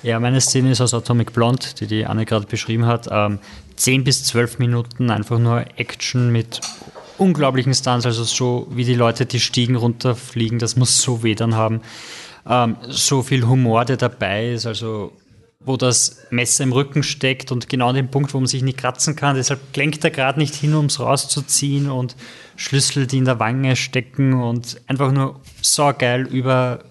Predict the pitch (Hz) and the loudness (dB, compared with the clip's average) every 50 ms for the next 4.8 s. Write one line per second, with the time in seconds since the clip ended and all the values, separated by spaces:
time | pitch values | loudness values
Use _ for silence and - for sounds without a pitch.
0 | _ - - - - 156 160 151 143 - - 147 147 139 - 131 120 - 123 113 | _ -20 -14 -6 -2 0 0 0 0 0 0 0 0 0 -2 -6 -4 -2 0 2
1 | 110 120 123 - 135 131 120 117 110 113 117 - 127 120 - - 117 - - 117 | 2 2 0 0 -2 -4 -2 0 0 0 0 -2 -2 -4 -8 -8 -10 -8 -6 -4
2 | 113 113 110 104 - 135 123 131 127 117 117 117 120 117 - - 127 117 110 117 | -4 -2 -2 0 0 0 0 0 0 2 2 2 0 0 -2 -6 -6 -6 -4 -4
3 | 117 113 117 117 117 117 110 - - - - - - - - - - - 123 120 | -4 -4 -4 -4 -4 -6 -8 -10 -18 -20 -20 -20 -20 -20 -20 -18 -12 -10 -10 -6
4 | - 120 117 120 120 123 113 120 120 117 117 117 117 110 - - | -4 -2 -2 -2 -2 -2 -2 0 0 0 0 0 -2 -4 -6 -12